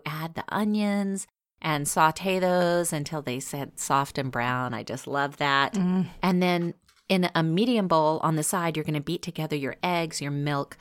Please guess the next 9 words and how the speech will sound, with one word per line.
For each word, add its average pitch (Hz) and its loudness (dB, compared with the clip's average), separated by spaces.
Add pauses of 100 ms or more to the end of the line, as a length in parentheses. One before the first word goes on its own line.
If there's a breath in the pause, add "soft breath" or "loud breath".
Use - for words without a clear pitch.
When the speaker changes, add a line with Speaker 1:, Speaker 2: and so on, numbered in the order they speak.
(280 soft breath)
Speaker 1:
your 147 -2
salt 135 0
and 220 0
pepper. 208 -4 (360)
Once 175 0
your 175 -2
crust - -6
is 156 -4
done, 135 -2